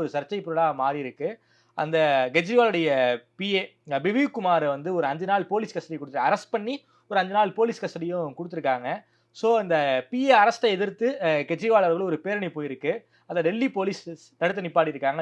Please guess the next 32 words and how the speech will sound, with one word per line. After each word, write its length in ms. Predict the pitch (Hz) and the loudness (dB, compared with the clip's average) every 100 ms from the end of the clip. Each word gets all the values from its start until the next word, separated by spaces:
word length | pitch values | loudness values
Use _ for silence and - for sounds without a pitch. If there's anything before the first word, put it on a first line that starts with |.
| 165 | -4
டெல்லி 160 | 185 196 | -4 -6
போலீஸ் 220 | 175 175 | -6 -6
உள்துறை 240 | 175 175 156 | -6 -4 -6
கையில 220 | 139 139 151 | -6 -4 -4
தான் 100 | 135 | -4
இருக்கும். 260 | 123 131 175 _ _ _ _ | -6 -10 -12 _ _ _ _
இந்த 120 | 139 143 | -2 2
டெவலப்மெண்ட்டை 460 | 202 247 226 196 | 4 2 0 -4
எப்படி 160 | 175 190 208 | -4 -4 -4
சார் 120 | 156 151 | -2 0
பார்க்குறீங்க? 420 | 160 170 170 151 147 147 | 0 -2 -8 -8 -8 -8
குறிப்பாக 520 | 147 143 147 147 175 151 127 - | -8 -2 -2 0 2 2 0 -6
சொந்த 220 | 175 214 | -6 -4
கட்சி 240 | 175 - 190 - _ _ _ _ | -4 -4 -12 -16 _ _ _ _
எம் 280 | 151 165 196 | -2 -2 0
பியவே 320 | 233 208 196 196 170 139 120 - - _ - | 0 0 2 0 0 -2 -4 -8 -20 _ -8
முதல்வருடைய 440 | 156 202 185 175 151 151 | -4 -4 -2 -2 -2 -4
பி 60 | 180 | -2
ஏ 60 | 156 | 0
தாக்கிட்டாருங்கிற 520 | 160 160 165 156 165 175 | 0 0 -2 -2 -2 -4
ஒரு 80 | 143 156 | -4 -6
செய்தி 160 | 156 180 | -6 -6
ஒரு 60 | 139 | -4
மிகப்பெரிய 300 | 156 165 175 | -6 -6 -6
அளவுல 160 | 160 151 139 | -4 -4 -8
பேசப்பட்டு 400 | 147 156 135 120 | -10 -12 -14 -18
இருக்கு. 180 | 127 147 131 | -16 -12 -8
என்ன 120 | 170 160 | -6 -4
நடந்திருக்கு 380 | 135 175 139 127 | -4 -4 -10 -12
சார் 120 | 120 | -14
உண்மையா 240 | 120 123 117 | -14 -14 -14
அங்க? 120 | 113 | -16